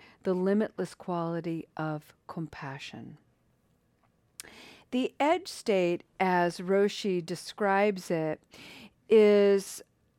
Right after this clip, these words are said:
the place where we have, um, where tension comes together and we really encounter the fertile landscape of growth.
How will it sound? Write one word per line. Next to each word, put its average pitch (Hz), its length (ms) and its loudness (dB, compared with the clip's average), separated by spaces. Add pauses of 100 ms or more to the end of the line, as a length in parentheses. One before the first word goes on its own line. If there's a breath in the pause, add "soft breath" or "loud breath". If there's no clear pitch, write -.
(180)
the 202 180 2
place 262 640 0
where 202 440 2
we 196 280 -2
have, 175 880 0 (580 soft breath)
um, 170 500 -4
where 190 200 4
tension 247 760 -2
comes 202 480 -4
together 165 840 -4 (400 loud breath)
and 180 240 0
we 180 200 0
really 190 880 0
encounter 180 1160 -2
the 180 180 -4
fertile 202 840 -2
landscape 160 880 -2
of 156 240 -8
growth. 147 680 -8